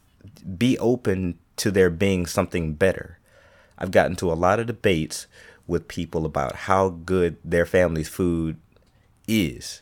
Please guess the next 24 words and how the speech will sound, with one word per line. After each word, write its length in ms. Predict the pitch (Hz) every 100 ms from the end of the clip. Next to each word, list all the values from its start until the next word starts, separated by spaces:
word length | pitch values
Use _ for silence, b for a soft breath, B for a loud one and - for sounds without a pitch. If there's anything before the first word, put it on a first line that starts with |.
| _ -
compared 440 | 82 95 80 71
to 60 | 69
my 260 | 85 110
family's 500 | - 117 107 104 98
food 580 | - 104 98 98 95 92 _
or, 340 | 82 67 65 69
you 120 | 85
know, 160 | 69
a 60 | 69
different 340 | 87 78 -
restaurant's 540 | 101 117 - 107 101 -
food 380 | 104 95 92 87
or 80 |
how 140 | 73 65
fast 440 | - 104 107 104
food 280 | 110 104 101
compares 500 | 107 101 101 98 95
to 280 | - 92 85
a 80 | 82
homemade 640 | 104 101 98 98 107 104
dish. 400 | 107 107 - - b b b b _ _
It's, 240 | - - -
it's 160 | 120 -
all, 320 | 131 131